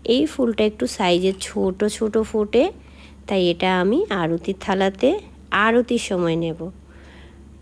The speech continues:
আর তখন ছোট ছোট ফুল লাগে। আর এটা আমার বাগানের সৌন্দর্যের জন্য আমি তুললাম না, জন্মাষ্টমীর সময় তুলব বলে। এটা হচ্ছে নাকচাপা, নাকচাপাও তুলব।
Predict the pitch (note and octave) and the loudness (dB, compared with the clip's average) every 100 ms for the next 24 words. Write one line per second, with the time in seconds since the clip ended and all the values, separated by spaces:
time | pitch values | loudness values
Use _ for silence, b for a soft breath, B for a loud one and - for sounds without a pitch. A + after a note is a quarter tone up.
0 | - - C3+ F3+ - - - - F#3 - | -20 -10 -6 -6 -8 -16 -16 -8 -6 -2
1 | E3 A3 A3+ G3 F3+ - G3 G#3+ - G3+ | 0 0 -2 -2 -4 -4 -2 -2 0 0
2 | F#3+ F#3 F3+ G#3 F4 - - - - - | 2 2 2 2 0 -4 -20 -20 -20 -20
3 | - - E3 E3 E3+ F3 - - - - | -18 -10 -8 -8 -8 -10 -12 -14 -20 -20
4 | - - - G#3 A#3 B3 A3 B3+ B3+ F#3 | -20 -20 -6 -4 0 0 2 0 2 2
5 | F3 G3 G#3 G3+ F#3+ G3 G#3 A3+ A#3+ B3 | 2 2 0 -2 0 0 -2 -2 0 2
6 | C4 D#4+ - G3 G#3 G#3 B3+ B3+ B3+ B3 | 0 -2 -4 -2 -2 -2 -2 2 2 2
7 | A#3 A#3+ G3+ F#3 F#3 G3+ - G#3+ A3 - | -2 0 0 0 -2 -4 -6 -6 -6 -4
8 | A#3+ C#4+ A3 F#3+ E3+ F3 F#3 - B B | -4 -2 -4 -2 -4 -6 -8 -10 B B
9 | B B B B B B - C#4 C4+ C4 | B B B B B B -16 -8 -8 -6
10 | C#4+ C#4 C4 - C4+ A3 G3 - G#3 A#3 | -4 -4 -6 -6 -4 -4 -6 -6 -6 -4
11 | D4+ - B G3 - G#3 A3 A#3+ B3+ B3 | -6 -8 B -14 -10 -6 -2 -2 -2 -2
12 | G#3+ | -2